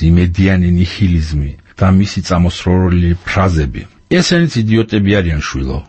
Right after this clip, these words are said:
ანდაც, „ჩვენ ასე ქვეყანას ვერ ავაშენებთ“. ყველაზე საინტერესო კი ის არის, რომ ეს უიმედო და ხანდახან ცინიკური ფრაზები ბევრად უფრო იმედიანად ჟღერდა და უფრო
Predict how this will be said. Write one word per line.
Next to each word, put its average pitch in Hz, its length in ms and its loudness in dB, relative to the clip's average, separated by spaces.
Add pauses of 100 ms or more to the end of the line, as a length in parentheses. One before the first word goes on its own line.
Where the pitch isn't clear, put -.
(160)
ანდაც, 87 440 0 (300)
„ჩვენ 175 400 0
ასე 135 320 -2
ქვეყანას 101 400 0
ვერ 73 240 -4
ავაშენებთ“. 65 580 -8 (400)
ყველაზე 151 580 2
საინტერესო 139 720 0
კი 107 120 -2 (140)
ის 127 160 -2
არის, 113 320 2
რომ 87 140 2 (320)
ეს 104 240 0
უიმედო 101 500 2
და 71 80 -4
ხანდახან 87 540 -2
ცინიკური 104 640 0
ფრაზები 98 600 -2 (300)
ბევრად 95 480 2
უფრო 82 220 -6
იმედიანად 87 720 2
ჟღერდა 107 480 -2 (160)
და 87 240 -2
უფრო 85 320 0